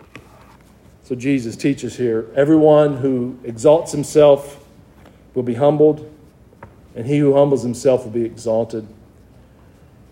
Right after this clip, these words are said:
Now, we know the scriptures, so we know this is how God works in salvation.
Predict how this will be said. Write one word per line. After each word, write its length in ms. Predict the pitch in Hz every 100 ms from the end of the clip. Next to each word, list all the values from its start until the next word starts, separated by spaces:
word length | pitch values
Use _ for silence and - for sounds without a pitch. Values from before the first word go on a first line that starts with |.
| _ _
Now, 360 | 156 147 131 - - _ _ _ - - - _ - 165 - 175 160 - - - 156
we 160 | 165
know 180 | 185 156
the 80 | 135
scriptures, 800 | - 160 156 - 127 - - - -
so 180 | - 160
we 180 | 147 143
know 280 | 143 156 143
this 200 | 139 143
is 100 | 131
how 120 | 135
God 280 | 127 123 117
works 260 | 120 113
in 80 | 110
salvation. 600 | - 104 98 98 95 -